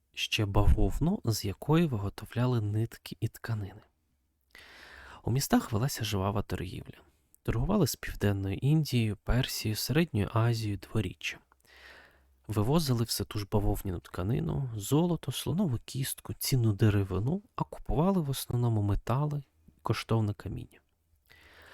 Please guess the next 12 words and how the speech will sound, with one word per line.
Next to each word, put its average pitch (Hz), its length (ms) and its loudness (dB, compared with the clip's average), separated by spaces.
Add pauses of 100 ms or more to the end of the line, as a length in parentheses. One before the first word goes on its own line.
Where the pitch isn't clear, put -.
(500)
Уже 147 180 2
в 196 100 -2
третьому 101 500 -2
тисячолітті - 680 -6
до 90 120 -10
нашої 110 400 -2
ери 160 140 -2
індійці 107 560 -4
мали 104 260 -2
писемність 110 800 -4
із - 200 -6
іерогліфів. - 840 -4